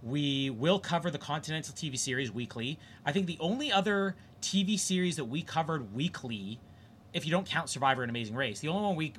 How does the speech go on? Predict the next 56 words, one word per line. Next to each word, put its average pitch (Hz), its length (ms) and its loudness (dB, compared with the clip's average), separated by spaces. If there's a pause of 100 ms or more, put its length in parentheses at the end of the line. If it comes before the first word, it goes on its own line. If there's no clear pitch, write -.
(120)
we 151 180 0
did 151 160 -2
reviews 135 380 -4
weekly 131 240 -4
was 117 160 -4
Obi-Wan. 110 480 -4
So - 160 -8
this 180 120 -4
will 240 80 -4
only 247 120 -2
be 220 60 2
the 175 60 2
second 175 240 0
time 160 140 2
we've 143 140 -2
ever 139 200 0 (440)
weekly 180 420 2
reviewed 147 380 -2
a - 20 -4
T 160 160 -4
V 139 80 -6
series. 107 340 -4 (280)
Having 180 180 0
said 196 200 4
that, 185 240 8
it's 160 180 -4
three 175 580 2 (140)
episodes. 139 540 -2
The 123 100 -2
episodes 139 320 -2
are 123 40 -2
an 117 60 0
hour 135 120 4
and 127 60 0
a 120 60 2
half 127 140 2
long. 113 280 0 (280)
It's - 100 -10
not 156 160 4
gonna 143 120 -4
be 135 80 -4
that 123 160 0
much 110 200 -8
work, 104 260 -4
but 113 160 -4
we're 160 140 0
gonna 220 120 4
review 196 200 4
the 180 80 -2
Continental 151 560 -4
in 151 60 -4
September. 104 460 -6 (380)
When 139 160 0
Ballerina 208 480 6
comes 175 280 0
out 139 240 4